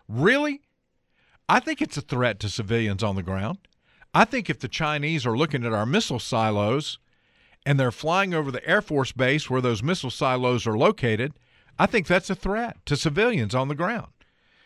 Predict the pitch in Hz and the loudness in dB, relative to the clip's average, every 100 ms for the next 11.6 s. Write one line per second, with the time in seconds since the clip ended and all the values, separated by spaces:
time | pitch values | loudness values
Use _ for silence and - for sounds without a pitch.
0 | _ - 165 143 170 143 - 151 147 143 | _ -2 -2 2 2 2 2 0 0 -2
1 | 165 156 135 110 113 165 175 123 113 - | 0 0 -2 -2 -2 -2 -2 -2 -2 -4
2 | 135 139 135 110 92 - 139 127 107 98 | 0 0 0 -2 -8 2 4 4 0 -2
3 | 147 139 117 113 135 120 107 - 127 131 | 0 0 0 0 2 0 -2 -4 -2 -2
4 | - - - _ _ - 110 139 117 - | -4 -20 -20 _ _ -2 0 2 0 -4
5 | 110 143 107 104 123 160 156 - 104 - | -2 0 2 2 2 0 -2 -8 -8 -4
6 | 156 160 123 - 107 - 165 - 95 120 | -2 0 0 -2 -6 -2 -2 -2 -4 -6
7 | - - - _ - 95 131 135 131 123 | -12 -20 -20 _ -14 -2 0 2 0 -2
8 | 101 139 131 107 107 - 127 110 107 98 | -4 0 0 0 -4 -2 -2 -2 -4 -2
9 | 127 113 90 117 131 123 107 92 98 - | -2 -2 -6 -4 -4 -4 -4 -6 -8 -4
10 | 135 123 101 110 127 - 98 131 131 120 | -2 -2 -6 -4 -4 -4 -4 -2 0 -2
11 | - 117 104 117 107 104 | -2 -4 -4 -2 -2 -4